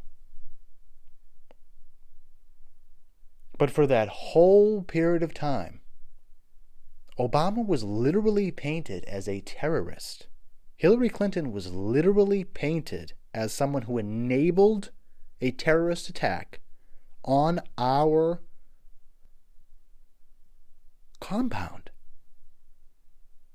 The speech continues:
This is what the internet is doing to us. Because those on the right and those who watch Fox News feared and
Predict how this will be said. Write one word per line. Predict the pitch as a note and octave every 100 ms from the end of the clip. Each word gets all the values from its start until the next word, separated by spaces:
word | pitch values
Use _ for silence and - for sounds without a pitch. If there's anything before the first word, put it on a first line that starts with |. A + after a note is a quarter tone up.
| - - - - - - - - - - - -
This | A3+ -
is | G#3+
what | F#3 F#3+
the | F3
internet | F#3+ F3+ E3+ E3+
is | D#3+
doing | D#3+ A#3+ C4+
to | - -
us. | - - - - - - - - - - - - - - - - - - - - - - - - - - - - - - - - - - - - - - - - - - - - - -
Because | F3+ A#3+ F3+
those | F#3 G3+ G3
on | F3+
the | C#3+
right | B2 D3+ F3+ A#2 - - -
and | A#2+ B2
those | E3 F#3
who | -
watch | C#3+ D3+ -
Fox | - C#3 -
News | E3 F3 -
feared | - - - - G3 A#3 A3 E3+ C#3 - C#3
and | C#3+ C3+